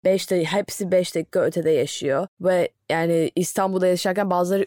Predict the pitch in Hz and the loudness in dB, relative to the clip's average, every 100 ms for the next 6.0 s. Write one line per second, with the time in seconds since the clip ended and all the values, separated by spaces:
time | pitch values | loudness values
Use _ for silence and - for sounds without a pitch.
0 | - 196 - - 175 165 185 175 165 160 | -2 -2 -2 -2 -2 -2 -2 0 0 -2
1 | - - 165 175 165 156 - 160 143 135 | -4 -4 -2 0 2 2 0 -2 0 0
2 | 139 147 151 - - 170 170 185 - 170 | 0 0 -2 -4 -4 -2 0 -4 -2 -2
3 | 165 170 170 - 170 175 175 170 165 160 | -2 -2 -2 -2 -2 -4 -2 -2 -2 0
4 | 160 156 - - _ - - 208 190 185 | 2 0 -2 -20 _ -20 -12 -10 -6 -6
5 | 185 180 180 185 220 180 208 202 190 | -4 -2 -4 -2 -6 -4 -2 -2 -4